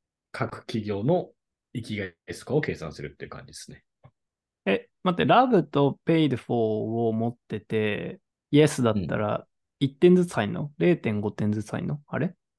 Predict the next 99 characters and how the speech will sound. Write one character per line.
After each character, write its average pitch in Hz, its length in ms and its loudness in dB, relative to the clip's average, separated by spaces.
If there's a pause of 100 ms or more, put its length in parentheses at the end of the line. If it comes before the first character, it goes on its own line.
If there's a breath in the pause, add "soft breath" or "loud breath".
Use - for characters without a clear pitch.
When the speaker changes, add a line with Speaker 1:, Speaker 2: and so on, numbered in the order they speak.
Speaker 2:
そ 170 120 -6
う - 20 0
い - 20 -6
う - 20 -6
こ 208 100 -6
と 202 40 -8
じ 165 80 2
ゃ - 40 0
な 120 100 -6
い 110 60 -8
か？ 170 180 -6 (100)
Speaker 1:
あ、 175 80 4
だ 190 100 4
か 151 80 6
ら - 80 -6
各 - 200 -2
質 160 220 -2
問 156 160 6
ご 156 100 4
と 139 100 6
に、 110 440 2
そ - 160 -6
の、 101 100 -6 (260)
ベ 127 160 0
ク - 80 -6
ト 151 100 4
ル 139 60 8
の 135 60 6
ノ 123 160 6
ル 131 80 8
ム 131 100 6
が 123 140 6
あ 117 60 0
る 110 100 -4
じ 87 80 -12
ゃ 73 40 -8
な 67 80 -12
い - 20 -16
で - 80 -18
す - 100 -20
か。 - 160 -20
そ - 160 -4
れ 147 100 6
を、 165 460 4 (200)
ま 117 100 0
あ、 98 40 0
一 104 180 -4
に 107 100 -2
な 92 120 -2
る 87 120 -6
よ 85 60 -6
う - 20 -6
に 85 80 -6
一 85 140 -10
旦 92 180 -2
正 - 140 -6
規 85 160 -8
化 - 160 -8
し - 100 -8
て、 156 180 2
Speaker 2:
あ 139 440 6
あ、 - 60 -18
そ - 160 -2
う - 20 -2
い - 0 -
う - 20 -6
こ 123 60 0
と 117 60 -2
か。 120 120 -4
零 135 200 4
点 139 200 2
五、 139 80 4
Speaker 1:
あ 135 60 6
と 135 100 4
な - 0 -
ん - 20 2
か 147 80 4
Speaker 2:
零 143 40 2
点 107 80 -6
五 107 100 0
っ 110 60 -2
て 113 60 -10
こ 107 100 -6
と 123 80 -6
か。 127 100 2
Speaker 1:
大 143 60 2
事 147 80 4
な 151 60 6
質 156 180 0
問 156 160 6
が 156 80 6
あ - 20 -2
っ 156 80 -6
た 135 80 2
ら 120 80 0
ち 123 80 -2
ょ 107 60 0
っ 95 60 -2
と - 40 -20